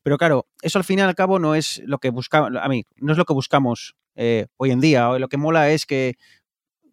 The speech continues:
cuando el G P S sepa que estás a, a cinco kilómetros de casa o a diez kilómetros de casa o a lo que tú le estimes,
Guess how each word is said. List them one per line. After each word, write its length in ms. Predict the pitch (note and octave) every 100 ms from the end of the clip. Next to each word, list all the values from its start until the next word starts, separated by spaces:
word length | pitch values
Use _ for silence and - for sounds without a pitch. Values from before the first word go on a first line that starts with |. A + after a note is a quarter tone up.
| _
cuando 840 | C#3+ C#3 C3+ C3 C3 B2+ B2+ B2+
el 120 | C3 C3
G 140 | D#3+
P 140 | D#3+
S 220 | E3 - D3
sepa 300 | E3+ D3 C#3+
que 320 | B2+ B2+ B2
estás 420 | - C#3+ C#3+ -
a, 400 | B2+ B2 A#2 A2
a 160 | - C3
cinco 280 | D#3 D3
kilómetros 360 | D3 D3 C#3+ C3
de 80 | C#3
casa 320 | D#3 - A2+
o 60 | A2
a 40 |
diez 140 | C#3 C3+
kilómetros 320 | C#3 C#3 C3
de 100 | C3
casa 300 | D3+ - G#2+
o 120 | A2
a 40 |
lo 80 | A2
que 120 | A#2
tú 100 | B2+
le 60 | C#3+
estimes, 440 | - D3 D3 -